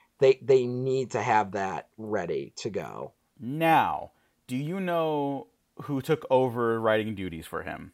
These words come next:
Speaker 2: 'Cause I do.
Speaker 1: No, I do not.
Speaker 2: Okay. Stephen Knight. Do you know who that is?
Speaker 1: Is that, is that the fucking Laika guy?
Speaker 2: No. Stephen Knight is the writer of, I'm gonna,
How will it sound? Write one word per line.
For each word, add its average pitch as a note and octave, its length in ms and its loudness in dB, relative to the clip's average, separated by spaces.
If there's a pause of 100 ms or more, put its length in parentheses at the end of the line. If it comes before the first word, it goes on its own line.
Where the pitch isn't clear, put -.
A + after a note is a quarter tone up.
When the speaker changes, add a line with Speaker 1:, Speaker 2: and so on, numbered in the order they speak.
(100)
Speaker 2:
'Cause G#2+ 140 -6
I G#2 120 4
do. F2 180 -4 (640)
Speaker 1:
No, F3+ 260 8
I D#3+ 80 4
do D3 140 -4
not. C3+ 340 0 (220)
Speaker 2:
Okay. - 340 -4 (480)
Stephen A3+ 760 0 (100)
Knight. G#2 500 -2 (720)
Do A2 100 -8
you B2 140 0
know C#3 160 4
who C3+ 120 0
that A2+ 220 6
is? - 380 -6 (220)
Speaker 1:
Is D#3+ 220 0
that, G#3 200 6
is E3 220 6
that C4+ 340 8
the C4 100 6
fucking G3+ 540 6
Laika F3+ 480 6
guy? A3 440 8 (500)
Speaker 2:
No. C#3+ 320 6 (280)
Stephen B3 500 0
Knight C3 380 4
is C3+ 220 0
the C#3 120 0
writer C#3 680 4
of, G#2+ 640 2 (600)
I'm C3 120 -2
gonna, B2+ 260 -4